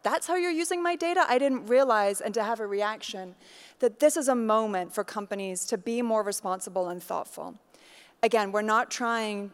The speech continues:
to devastate the online ecosystem, right? I am a deep believer in the need and the love of, of online services and the need for data to fuel that. But we could be a lot more responsible in how that is done, and that's why the data minimization story is real.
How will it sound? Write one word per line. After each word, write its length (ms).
to 120
devastate 640
the 180
online 500
ecosystem, 920
right? 220
I 100
am 100
a 60
deep 300
believer 600
in 260
the 60
need 380
and 180
the 80
love 380
of, 140
of 180
online 400
services 600
and 120
the 60
need 280
for 120
data 260
to 120
fuel 300
that. 260
But 80
we 120
could 220
be 100
a 80
lot 380
more 160
responsible 680
in 100
how 220
that 180
is 160
done, 200
and 120
that's 200
why 120
the 100
data 240
minimization 800
story 480
is 180
real. 520